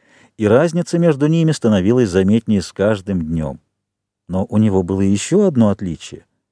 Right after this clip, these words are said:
Его детская темно-серая шубка стала темнеть,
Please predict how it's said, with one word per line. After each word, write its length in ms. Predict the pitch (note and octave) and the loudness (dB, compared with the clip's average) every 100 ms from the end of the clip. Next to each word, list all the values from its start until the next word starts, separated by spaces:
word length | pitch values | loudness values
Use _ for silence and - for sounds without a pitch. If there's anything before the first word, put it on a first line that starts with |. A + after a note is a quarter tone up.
| _ _ _ _ _ | _ _ _ _ _
Его 300 | - A2+ A2+ | -2 2 4
детская 520 | G#2+ A#2+ B2+ - B2 | 2 0 -2 -2 -4
темно-серая 720 | A2 B2+ A#2+ A#2 - B2 A2+ A2 | 0 2 4 2 2 2 2 0
шубка 420 | - C3+ - G2+ | 0 -2 -2 -10
стала 360 | - A2+ A2 | -6 -4 -4
темнеть, 800 | G2+ - F2+ F2+ A2+ E3 - - | -4 -6 -2 0 2 0 -6 -18